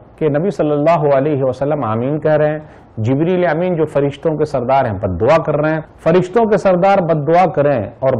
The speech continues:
بنی نوع انسانیت کے سردار، نبیوں کے سردار، ولیوں کے سردار آمین کہہ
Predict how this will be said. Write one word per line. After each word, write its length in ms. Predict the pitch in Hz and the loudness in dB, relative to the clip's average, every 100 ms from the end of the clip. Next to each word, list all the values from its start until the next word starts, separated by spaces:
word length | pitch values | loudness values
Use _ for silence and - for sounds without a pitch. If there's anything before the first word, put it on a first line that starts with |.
| 120 | -2
بنی 180 | 151 | -2
نوع 120 | 170 151 | -2 -2
انسانیت 600 | 143 - 135 151 156 160 | -4 -2 -2 -2 -2 -4
کے 80 | |
سردار، 580 | 139 120 110 117 107 - | -6 -4 0 2 2 -2
نبیوں 460 | 107 131 143 165 170 | -6 -4 -2 -2 -2
کے 100 | 151 | -4
سردار، 460 | - 113 117 123 | -4 -4 0 0
ولیوں 420 | 107 117 143 165 175 | 0 0 0 -2 -2
کے 120 | 147 | -2
سردار 400 | - 120 131 127 - - - - | -4 -2 2 0 -2 -12 -20 -4
آمین 480 | 147 170 220 226 190 | -2 0 0 0 0
کہہ 220 | 175 | -2